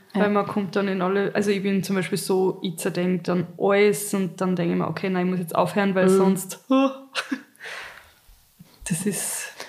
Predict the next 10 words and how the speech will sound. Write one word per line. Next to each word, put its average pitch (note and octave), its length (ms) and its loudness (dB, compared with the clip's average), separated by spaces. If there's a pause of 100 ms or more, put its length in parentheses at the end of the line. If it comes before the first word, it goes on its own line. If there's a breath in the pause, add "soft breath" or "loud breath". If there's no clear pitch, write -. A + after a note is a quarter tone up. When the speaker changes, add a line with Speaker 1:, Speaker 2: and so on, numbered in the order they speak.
(180 loud breath)
Speaker 2:
Ich, A3 260 4
ich A#3+ 60 8
muss B3+ 220 6
oft - 460 0
einfach A3 320 4
an A3 100 6
das A3 220 4
denken, G#3 640 4
da G#3+ 80 6
haben G#3 140 6